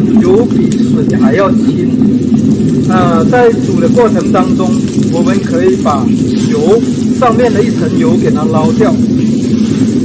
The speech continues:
啊，但是整个过程我们还是一句话，我们要把这个白胡椒的这个辛辣味给它煮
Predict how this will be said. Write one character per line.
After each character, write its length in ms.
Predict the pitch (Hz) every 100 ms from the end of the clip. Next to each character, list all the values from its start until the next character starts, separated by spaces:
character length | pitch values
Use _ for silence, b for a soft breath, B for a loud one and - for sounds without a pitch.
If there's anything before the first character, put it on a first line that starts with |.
| - -
啊， 220 | 247 - -
但 140 | 208
是 100 | 214 220
整 120 | -
个 100 | -
过 180 | 202 214
程 220 | - - 240
我 80 |
们 140 | 220 -
还 180 | - -
是 200 | - -
一 180 | -
句 80 | -
话， 160 | - 170
我 60 |
们 160 | - -
要 120 | 196
把 240 | 175 147 -
这 60 | -
个 180 | - - - - - - -
白 220 | 143 147
胡 320 | 190 208 220 -
椒 240 | - 156 156
的 180 | 156 135
这 80 | -
个 180 | - 170
辛 1160 | - - - - - - - - - 208 - 214
辣 240 | 226 170
味 160 | 226 220
给 140 | 233
它 160 | 214 208
煮 200 | - -